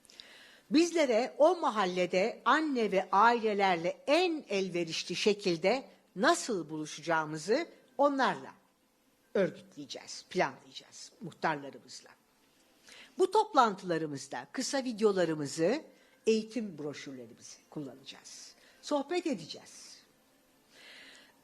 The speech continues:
Ayrıca yine mahallelerde bilgi, bilgilendirme amaçlı, hani toplantıda olmayanlar, olamayanlar için elbette, masa çalışmaları ve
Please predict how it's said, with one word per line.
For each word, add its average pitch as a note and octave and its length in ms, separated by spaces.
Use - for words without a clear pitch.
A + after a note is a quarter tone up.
Ayrıca D4+ 640
yine G#3 220
mahallelerde A3+ 1000
bilgi, G3+ 540
bilgilendirme E3+ 720
amaçlı, G#3 680
hani E3 240
toplantıda D#3+ 840
olmayanlar, D3 840
olamayanlar D3 720
için C#3+ 280
elbette, C#3 600
masa G3+ 340
çalışmaları C#3 880
ve B3+ 240